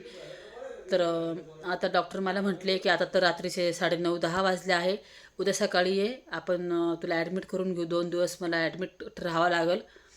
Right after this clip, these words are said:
सलाईन वगैरे इंजेक्शन वगैरे देतील. तर, अ, उद्या सकाळी मी दहा वाजता जाणार आहे. आणि हो, माझ्या वडिलांबद्दल काय झालं तेही तुम्हाला सांगायचं आहे. तर, अ, वडिलांना डॉक्टरने सांगितलं आहे की त्यांना प्रायव्हेट हॉस्पिटलला,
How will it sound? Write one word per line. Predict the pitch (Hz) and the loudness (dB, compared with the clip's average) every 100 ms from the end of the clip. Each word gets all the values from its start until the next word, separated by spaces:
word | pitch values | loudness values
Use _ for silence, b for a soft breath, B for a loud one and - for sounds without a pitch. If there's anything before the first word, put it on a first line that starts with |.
| B B B | B B B
सलाईन | - 180 175 175 | -2 2 2 2
वगैरे | 170 175 175 | 2 2 2
इंजेक्शन | 170 170 180 | 0 -2 0
वगैरे | 170 170 | 0 0
देतील. | 165 165 185 220 - _ _ _ _ _ | -2 -2 -2 -4 -8 _ _ _ _ _
तर, | 185 | -6
अ, | 175 170 165 160 170 180 180 | -4 -4 -4 -6 -8 -10 -10
उद्या | 175 | -8
सकाळी | 175 190 165 165 | -4 -2 0 0
मी | 175 | -2
दहा | 175 170 | 0 2
वाजता | 165 160 170 | 2 2 0
जाणार | 165 175 | 0 0
आहे. | 175 175 202 B B B B | 0 0 -2 B B B B
आणि | 170 175 180 | -2 2 2
हो, | 180 190 180 180 | 4 6 6 4
माझ्या | 180 190 | 2 2
वडिलांबद्दल | 190 185 185 185 185 185 185 | 4 2 2 0 0 0 0
काय | 175 180 | 4 4
झालं | 185 165 160 | 4 0 -2
तेही | 165 180 | -4 -4
तुम्हाला | 185 175 170 | -4 -4 -4
सांगायचं | 180 165 156 170 | -2 -2 -2 -2
आहे. | 160 170 196 _ B B B B B B B _ - | -2 -2 -6 _ B B B B B B B _ -2
तर, | 185 | 2
अ, | 180 180 180 185 | 2 2 2 2
वडिलांना | 196 202 202 202 202 | 4 4 4 4 2
डॉक्टरने | 196 190 - 196 202 | 4 2 0 -2 0
सांगितलं | 202 175 170 190 | 0 -2 0 4
आहे | 180 190 | 6 4
की | 202 | -2
त्यांना | - 185 185 185 | -2 0 2 0
प्रायव्हेट | - 190 170 185 185 | 4 4 6 4 2
हॉस्पिटलला, | 185 - 170 160 160 | -2 -2 -2 0 2